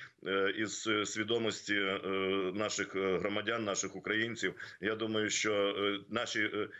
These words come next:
е, грядки нашого розуму, е, очистяться і при-, будуть приносити добрий український плід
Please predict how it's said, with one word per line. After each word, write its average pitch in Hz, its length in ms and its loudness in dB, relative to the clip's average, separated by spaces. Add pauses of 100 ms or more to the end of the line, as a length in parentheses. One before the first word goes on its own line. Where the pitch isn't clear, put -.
(160)
е, 113 160 2
грядки 127 480 0
нашого 120 480 0
розуму, 110 560 0 (280)
е, - 40 2 (380)
очистяться 113 720 -2
і 101 160 0
при-, 107 200 -2
будуть 113 380 -2
приносити 113 460 0
добрий 107 320 0
український 101 520 -2
плід 82 320 -4